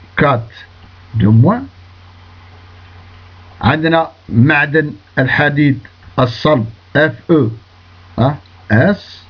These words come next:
معدن الحديد الصلب، وجزيئات الماء اش دو سو. ال.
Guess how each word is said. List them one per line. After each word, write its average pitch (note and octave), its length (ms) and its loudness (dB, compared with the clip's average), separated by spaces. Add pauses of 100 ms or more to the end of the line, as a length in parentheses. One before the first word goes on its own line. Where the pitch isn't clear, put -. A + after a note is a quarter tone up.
(840)
معدن G2+ 300 2
الحديد A2 420 0
الصلب، A3 340 -2 (920)
وجزيئات F3 1400 0 (460)
الماء D3+ 520 0 (280)
اش D3+ 180 2
دو A2 240 0
سو. - 140 -20 (2500)
ال. A2+ 160 2